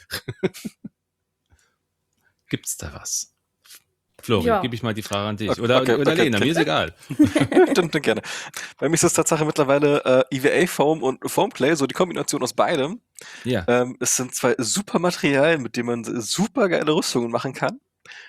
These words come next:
Speaker 3: Und, ähm, ich liebe Tatsache auch Rüstungen, also Druiden und Rüstungen sind so meine beiden absoluten Favorites. Und deswegen auch die Rattan-Rüstung. Und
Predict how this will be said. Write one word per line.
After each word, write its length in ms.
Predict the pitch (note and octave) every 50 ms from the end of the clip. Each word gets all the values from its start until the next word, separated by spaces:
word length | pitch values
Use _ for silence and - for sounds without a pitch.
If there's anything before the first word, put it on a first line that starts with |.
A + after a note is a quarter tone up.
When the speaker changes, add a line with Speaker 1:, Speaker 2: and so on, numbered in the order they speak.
| - _ _
Speaker 3:
Und, 400 | - B2+ B2+ C3 C3 B2+ B2+ - -
ähm, 300 | A#2 B2 A#2+ A#2+ B2 C3 -
ich 160 | C3 - -
liebe 240 | B2+ G3 A#3 G3 E3+
Tatsache 360 | E3+ F3+ - B2+ - - -
auch 200 | - A#2 - -
Rüstungen, 480 | F3 - - - B2+ G#2+ B2 D3 C#3
also 200 | - A#2+ A2+ A2+
Druiden 300 | A2+ A2+ C3 E3 E3 D#3 B2+
und 80 | A2+
Rüstungen 320 | A#2 D3 D#3+ - - A#2+ B2
sind 120 | B2 -
so 80 | - A2+
meine 300 | G2+ G#2 A#2 C#3 C#3 A#2
beiden 280 | A2 A2 A2+ A2+ A2+
absoluten 420 | - B2 - - A#2 A2+ - - -
Favorites. 500 | - A#2+ A2+ G#2 G2+ G#2 B2 - - - _ - - - - - - - - - - _ _
Und 400 | - A2+ A2 A2 A2+ A2+ A2 -
deswegen 220 | A#2 - A#2+ A2+
auch 60 | A2+ -
die 100 | - G#2
Rattan-Rüstung. 720 | G#2 F#2+ G#2 A2+ B2+ B2 B2+ - - B2+ A#2+ B2 B2 A#2
Und 420 | - A2 A2+ A2 A2 A2 G#2+ G2+